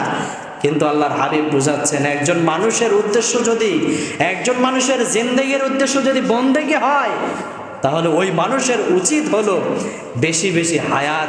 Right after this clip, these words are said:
চেয়ে নেয়া। "ইয়া রব, আপনি আমার হায়াত বাড়িয়ে দেন, আমি আপনার ইবাদত বন্দেগি করব।" বেশি বেশি দোয়া করতে পারবেন তো ইনশাআল্লাহ? এবং রমাদানের দোয়া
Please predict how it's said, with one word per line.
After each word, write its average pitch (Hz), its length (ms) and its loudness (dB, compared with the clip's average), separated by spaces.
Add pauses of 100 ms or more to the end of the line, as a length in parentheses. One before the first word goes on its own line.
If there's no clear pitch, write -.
চেয়ে 135 240 2
নেয়া। 117 220 0 (640)
"ইয়া 127 260 2
রব, 139 520 0 (180)
আপনি 160 300 2
আমার 160 220 2
হায়াত 180 280 0 (100)
বাড়িয়ে 196 260 2
দেন, 196 240 2 (420)
আমি 185 180 2
আপনার 208 460 0
ইবাদত 240 420 2
বন্দেগি 202 360 2
করব।" 156 600 0 (600)
বেশি 143 200 2
বেশি 156 240 2
দোয়া 156 160 2
করতে 156 260 2
পারবেন 156 340 0
তো 170 80 2
ইনশাআল্লাহ? 170 500 0 (1000)
এবং 226 260 0
রমাদানের 247 800 0
দোয়া 196 280 2